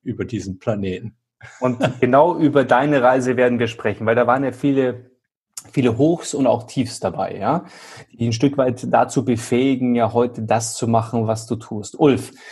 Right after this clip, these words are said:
Speaker 2: du beschreibst dich als begeisterter Familienmensch und Vater von einer vierjährigen Tochter.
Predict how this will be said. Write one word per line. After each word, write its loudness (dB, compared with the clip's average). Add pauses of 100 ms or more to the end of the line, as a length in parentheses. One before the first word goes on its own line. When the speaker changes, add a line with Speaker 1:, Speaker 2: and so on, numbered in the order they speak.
(120)
Speaker 2:
du -8
beschreibst 0
dich -2
als 0
begeisterter 2
Familienmensch 0
und -4
Vater 0 (640)
von -4
einer 0
vierjährigen 0
Tochter. -8